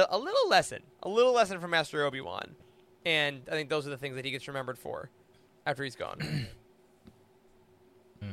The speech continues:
Speaker 2: I mean, one that's kind of, it's not in the movies, but it's in, uh, it's in the Clone Wars, was when, um, he's on Tatooine and he watches Luke run when he's, like, a little kid.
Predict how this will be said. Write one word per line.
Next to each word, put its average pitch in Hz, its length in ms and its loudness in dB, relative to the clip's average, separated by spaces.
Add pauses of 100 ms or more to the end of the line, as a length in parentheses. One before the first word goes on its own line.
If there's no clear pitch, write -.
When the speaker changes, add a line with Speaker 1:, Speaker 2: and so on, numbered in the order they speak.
(420)
Speaker 2:
I - 20 -10
mean, 156 340 0 (420)
one 185 320 2
that's 151 300 4
kind 156 240 -2
of, 127 200 -4 (1000)
it's - 160 -14
not 151 220 -2 (260)
in 151 240 -4
the 139 60 -2
movies, 151 360 0
but 139 140 -2
it's 135 180 -4
in, 135 220 -2
uh, 117 300 -4 (120)
it's - 120 -12
in 147 120 -4
the 131 60 -4
Clone 180 380 0
Wars, 120 400 -2 (440)
was 131 220 -2
when, 131 440 -2
um, 120 540 -4 (160)
he's 147 240 -4
on 143 180 -2
Tatooine 139 560 0
and 127 80 -4
he 127 80 -4
watches 135 460 -2
Luke 147 280 0
run 131 320 -2
when 131 100 -4
he's, 127 160 -6
like, 127 140 -4
a 120 40 -6
little 131 200 -4
kid. 123 380 -6